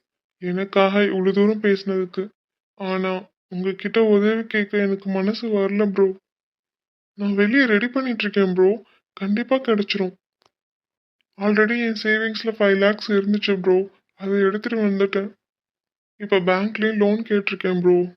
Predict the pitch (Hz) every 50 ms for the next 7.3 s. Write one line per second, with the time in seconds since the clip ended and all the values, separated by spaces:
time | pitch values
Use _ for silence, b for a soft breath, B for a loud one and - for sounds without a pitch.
0 | _ - 208 202 208 220 214 - 220 220 226 233 - - 208 208 208 208 208 -
1 | 202 196 190 185 180 190 185 180 185 185 - _ _ _ _ _ _ _ _ _
2 | _ _ _ _ _ _ _ _ _ _ _ _ - 175 185 196 214 233 269 262
3 | - 220 220 233 226 220 214 220 247 269 254 - 226 208 202 202 - 196 175 170
4 | 202 - _ _ _ _ _ _ 214 208 214 220 208 202 196 196 208 226 247 269
5 | 285 277 269 254 247 240 240 220 220 - 208 196 190 180 175 170 175 - _ _
6 | _ _ _ _ _ _ - 202 202 214 220 214 202 196 196 208 226 233 233 226
7 | 247 247 254 254 262 277